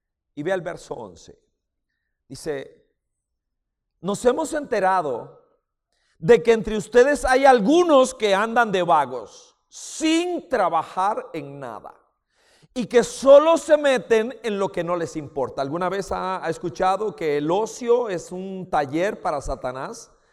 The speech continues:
Y eso es cierto, eso no lo dice la cultura, lo dice Dios. Cuando nosotros no nos ocupamos de una manera dinámica, correcta, empezamos a meternos en problemas, lo que no nos importa.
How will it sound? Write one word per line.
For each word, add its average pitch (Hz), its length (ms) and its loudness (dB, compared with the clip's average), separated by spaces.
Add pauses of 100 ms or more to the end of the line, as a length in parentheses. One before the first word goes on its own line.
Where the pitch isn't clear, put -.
(380)
Y 156 140 -8
eso 262 160 -4
es - 60 -4
cierto, 269 680 2
eso 202 140 -2
no 269 100 4
lo 285 140 8
dice 285 180 0
la 302 140 4
cultura, 226 420 2
lo 175 140 2
dice 262 320 0
Dios. 247 580 6 (580)
Cuando 208 300 4
nosotros 247 400 0
no 262 240 4
nos 330 220 -2
ocupamos 190 760 2
de 196 120 2
una 240 220 2
manera 208 800 2 (300)
dinámica, 202 760 2
correcta, 185 640 2
empezamos 269 1200 0 (460)
a 294 120 6
meternos 285 840 4
en 240 160 2
problemas, 208 520 2
lo 254 180 6
que 233 140 2
no 247 240 0
nos 247 240 -6
importa. 165 680 -4